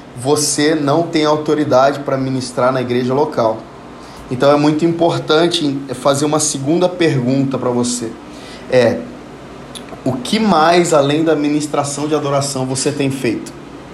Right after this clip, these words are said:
na tua igreja local? Porque o ministro que se diz ministro, ele precisa entender o seguinte: que ele não é só ministro em cima do palco, mas ele é ministro,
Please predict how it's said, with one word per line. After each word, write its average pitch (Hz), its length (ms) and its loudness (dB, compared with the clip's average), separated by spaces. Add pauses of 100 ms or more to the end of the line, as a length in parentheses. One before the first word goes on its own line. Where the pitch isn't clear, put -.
(760)
na 120 140 2
tua 123 160 0
igreja 120 320 4
local? 113 380 0 (880)
Porque 135 260 0
o 160 80 8
ministro 160 680 2
que 143 100 -6
se - 140 -4
diz 143 280 0
ministro, 135 920 2
ele 131 220 2
precisa 139 500 -2
entender 139 380 0
o 147 80 4
seguinte: 127 760 -2 (460)
que - 100 0
ele 147 140 4
não 156 360 4
é 156 120 4
só 151 260 0
ministro 139 540 0
em 135 100 2
cima 139 300 0
do 135 80 0
palco, 147 640 2
mas 131 300 -2
ele 135 220 0
é 135 140 4
ministro, 135 720 0